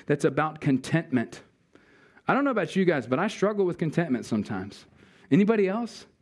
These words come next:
It's so wild to see. You know, you get this new thing, and you, you wanted this thing for so long. You were so excited about this thing. You shopped it up on Amazon. You shopped it up on Google. You went to Best Buy.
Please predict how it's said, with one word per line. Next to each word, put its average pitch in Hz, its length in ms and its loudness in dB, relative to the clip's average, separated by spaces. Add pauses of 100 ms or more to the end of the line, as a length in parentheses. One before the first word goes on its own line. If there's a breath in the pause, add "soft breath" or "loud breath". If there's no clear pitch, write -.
(500 soft breath)
It's 135 160 0
so 214 200 4
wild 190 280 0
to 170 80 0
see. - 160 2
You 165 160 4
know, 147 80 2
you 156 140 2
get 214 180 2
this 185 220 0
new 180 160 4
thing, 170 440 -2 (440 loud breath)
and 151 180 4
you, 233 260 6
you 226 160 6
wanted 220 360 0
this 220 180 0
thing 220 240 4
for 165 160 0
so 208 440 0
long. 202 520 0 (240 loud breath)
You 196 160 6
were 175 120 2
so 220 320 2
excited 208 340 -2
about 196 240 0
this 180 120 -2
thing. 175 200 2
You 202 80 2
shopped 196 360 -2
it 196 80 4
up 185 180 -4
on 165 120 2
Amazon. 208 640 2 (200 loud breath)
You 190 100 4
shopped 180 300 2
it 170 100 4
up 156 180 -2
on 127 220 2
Google. 220 460 2 (180 loud breath)
You 185 180 4
went 175 200 2
to 131 80 0
Best 196 360 0
Buy. 208 320 0